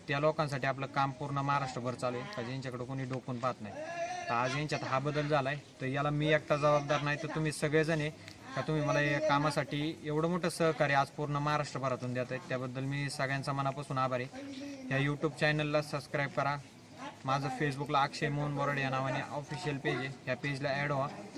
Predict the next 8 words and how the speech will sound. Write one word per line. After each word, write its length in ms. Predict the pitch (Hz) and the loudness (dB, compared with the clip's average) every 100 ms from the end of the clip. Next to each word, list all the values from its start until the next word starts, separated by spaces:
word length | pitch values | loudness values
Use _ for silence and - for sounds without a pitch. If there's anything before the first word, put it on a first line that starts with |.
| - - 127 | -6 -4 0
जेणेकरून 380 | 147 151 156 | 2 4 4
तुम्हाला 300 | 151 165 156 | 2 4 6
अशा 220 | 151 160 156 | 6 6 6
लोकांची 380 | 156 160 147 | 4 4 0
माहिती 480 | 151 151 143 147 160 359 - | 0 2 2 -2 -2 -4 -2
रोजच्या 380 | 139 160 - | 0 0 4
रोज 180 | 156 151 | 6 6
मिळत 200 | 151 156 | 6 4